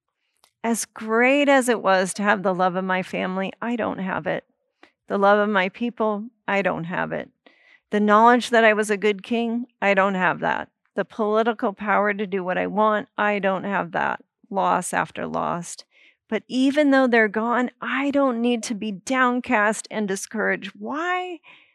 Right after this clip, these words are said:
Because his hope for the future rests in God's love, grace, and mercy. Let me say that again. His hope for the future rests in God's love, grace, and mercy.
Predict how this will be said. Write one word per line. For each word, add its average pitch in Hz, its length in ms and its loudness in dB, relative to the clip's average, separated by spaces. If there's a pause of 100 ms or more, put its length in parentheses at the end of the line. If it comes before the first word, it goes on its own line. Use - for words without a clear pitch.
(140)
Because 254 380 0
his 202 220 0
hope 269 400 0
for 269 160 0
the 233 100 2
future 285 540 -4
rests 240 420 2
in 233 240 -6
God's 202 480 -8
love, 302 500 -2 (460)
grace, 254 580 -4 (120)
and 202 320 -2
mercy. 165 680 -4 (640)
Let 330 80 -2
me 359 80 -2
say 254 200 2
that 233 180 4
again. 208 340 2
His 214 300 -2
hope 262 260 0
for 320 120 -4
the 302 120 0
future 240 420 -2
rests 233 320 0
in 220 140 -2
God's 233 360 -4
love, 254 560 2
grace, 220 460 -2
and 202 180 -6
mercy. 185 560 -6